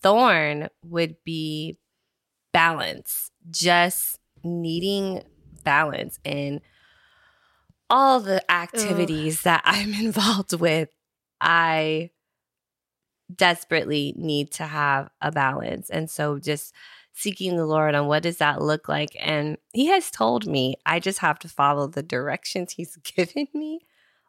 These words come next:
Speaker 1: on how to seek balance.
Speaker 2: That is so good, Tiff. So
Speaker 1: Thanks.
Speaker 2: let's just tell them how we first met.
Speaker 1: Yeah.
Speaker 2: At the time, um, what, this last summer? Or
Speaker 1: Yeah.
Speaker 2: this summer that just
Speaker 1: This, this
Speaker 2: happened.
Speaker 1: summer.
Speaker 2: Yeah.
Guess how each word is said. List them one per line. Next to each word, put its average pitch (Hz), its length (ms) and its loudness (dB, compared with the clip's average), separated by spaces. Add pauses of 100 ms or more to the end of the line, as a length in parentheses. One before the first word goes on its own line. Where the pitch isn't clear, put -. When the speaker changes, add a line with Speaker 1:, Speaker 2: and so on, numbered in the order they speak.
(120)
Speaker 1:
on 151 240 0
how 147 180 0
to 131 100 -4
seek - 280 -10
balance. - 560 -12 (600)
Speaker 2:
That 226 160 -2
is 226 180 -2
so 196 240 0
good, 180 240 -4
Tiff. - 220 -14 (480)
So 226 60 -10
Speaker 1:
Thanks. 208 120 -2
Speaker 2:
let's 226 320 0
just 330 260 -4
tell 202 200 0
them 220 200 0
how 180 600 0
we 165 280 -6
first 147 560 -8
met. 190 640 -2
Speaker 1:
Yeah. 294 460 4 (520)
Speaker 2:
At 254 320 4 (380)
the 285 100 4
time, 190 640 0
um, 175 400 -4 (240)
what, 190 340 -2
this - 280 0
last 185 320 2
summer? 165 380 -2 (140)
Or 240 100 8
Speaker 1:
Yeah. - 80 2
Speaker 2:
this 269 140 6
summer 190 280 2
that 160 160 -4
just - 20 -10
Speaker 1:
This, 208 160 0
this - 0 -
Speaker 2:
happened. 196 400 0
Speaker 1:
summer. 190 220 -2
Speaker 2:
Yeah. 180 160 2